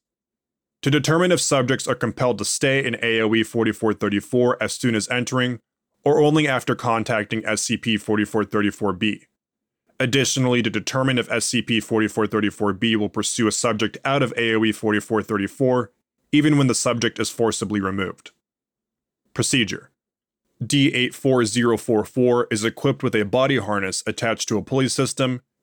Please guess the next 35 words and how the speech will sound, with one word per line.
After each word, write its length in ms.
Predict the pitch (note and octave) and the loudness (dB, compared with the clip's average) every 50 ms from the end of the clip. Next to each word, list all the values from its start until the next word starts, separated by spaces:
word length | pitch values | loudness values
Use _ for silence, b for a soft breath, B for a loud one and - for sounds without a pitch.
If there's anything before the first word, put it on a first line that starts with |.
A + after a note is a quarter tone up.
| _ - - | _ -4 0
and 60 | C3 | 2
instructed 460 | C#3 C3+ - - E3 E3 C#3+ - E3+ | 2 2 2 2 2 2 2 2 2
to 80 | D#3+ D#3 | 2 2
wait 200 | B2 B2 B2 B2 | 2 2 2 0
at 120 | - G#2+ | 0 -2
the 40 | A#2+ | -4
base 320 | A2 - A#2+ A#2 A2+ - - | -2 0 0 0 0 0 0
of 120 | A2 G2+ | -2 -2
an 100 | A2+ A2 - | -4 -4 -2
outcropping 640 | B2+ B2+ C3 - - - B2+ B2 B2 - C3 B2 A2 | 0 0 0 -2 -2 -2 0 0 0 0 -2 -2 -2
directly 480 | A2+ G#2+ A2 A2+ A2 - - A#2+ A2+ | -2 0 0 0 0 0 0 0 0
inside 520 | G#2+ - A#2+ A#2 A#2 - - B2 A2+ G#2 F#2+ | 0 0 -2 -2 -2 -2 -2 -2 -2 0 -2
the 180 | G#2+ - - | -2 -2 0
edge 260 | A#2+ B2 B2+ B2 A2 | 0 0 0 0 -2
of 100 | A2+ G2 A2+ - | -2 -4 -2 -2
A 160 | A2 A2 A2 | -2 0 2
O 120 | G#2+ G#2 G#2 | 0 2 2
E 100 | A2 A2 | 2 0
forty-four 540 | G#2 - - A2+ G#2+ A2 G#2+ - - A2+ G#2+ | 0 -2 0 0 0 0 0 0 0 -2 -2
thirty-four's 680 | G2+ - A2 G2+ G#2 G#2 - - A#2 A2+ A#2 A2+ - | 0 0 -2 -2 -2 -4 -2 0 0 0 2 0 -2
affected 480 | - G2+ - - A2 G2+ - - G#2 F#2+ | -4 -8 -6 -4 -4 -4 -4 -4 -4 -2
range. 500 | F#2+ G2+ F#2+ F2+ - - - - - _ _ _ _ _ _ _ _ _ _ _ _ _ _ _ _ - | -2 -2 -2 -2 -6 -10 -12 -12 -12 _ _ _ _ _ _ _ _ _ _ _ _ _ _ _ _ -8
Summary 460 | - - C#3 C3 C3 C3 B2 B2 A#2+ | -4 0 2 2 2 2 2 2 2
of 100 | A2 G#2+ | 2 0
events. 560 | G2+ F#2+ G#2 F#2 F2 - - - - - - _ _ _ _ _ _ _ _ _ _ _ _ _ _ _ _ _ - | 0 -2 -2 -6 -6 -8 -10 -8 -8 -8 -10 _ _ _ _ _ _ _ _ _ _ _ _ _ _ _ _ _ -2
When 140 | C#3 C#3 | 0 2
initially 420 | C#3+ C#3 C#3 D3+ C#3 - - C#3 B2 | 4 6 4 4 4 2 2 0 0
present 480 | G#2+ - - C#3 C3+ A#2 B2+ B2 A2 | 0 0 0 0 2 2 0 0 -2
and 100 | A#2 A2+ - | -4 -4 -4
asked 240 | A2+ A#2+ A2 - - | -2 -2 -2 -2 -2
to 80 | - A2 | -2 -2
verify 480 | G2+ A#2 A2+ A2+ A2 - - A#2 A2 | 0 2 2 2 2 0 0 0 0
his 160 | A2 G#2 - | 0 0 -2
mental 260 | B2+ A#2+ A#2 A2 A2+ G#2 | -4 -4 -4 -2 -4 -4
state, 460 | - - - C#3+ C#3+ C#3+ C#3+ - | -4 -2 0 0 0 0 -2 -4